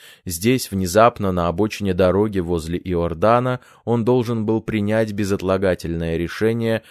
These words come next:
по самому важному вопросу всей своей жизни.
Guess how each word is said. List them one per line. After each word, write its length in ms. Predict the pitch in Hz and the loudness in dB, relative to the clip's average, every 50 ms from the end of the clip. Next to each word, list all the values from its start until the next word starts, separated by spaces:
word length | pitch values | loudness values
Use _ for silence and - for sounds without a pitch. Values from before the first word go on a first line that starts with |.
| - _ _ | -20 _ _
по 120 | - 110 - | -2 0 0
самому 500 | - - 127 127 135 135 127 127 120 110 | 2 2 0 2 2 0 -2 -2 -2 -2
важному 540 | 92 107 104 107 104 98 107 110 110 110 | 2 4 4 4 4 0 -2 -4 -4 -2
вопросу 560 | 95 98 90 - - 95 104 107 - - 117 104 | 2 0 0 0 0 0 0 0 0 -4 -8 -8
всей 340 | - - - - 92 87 | -8 -10 -6 -4 -4 -4
своей 380 | 82 - - 92 92 90 92 92 | -4 -6 -2 0 0 2 2 0
жизни. 540 | 87 90 104 107 95 80 73 78 73 69 - | -2 -4 -4 -6 -6 -8 -8 -12 -12 -14 -14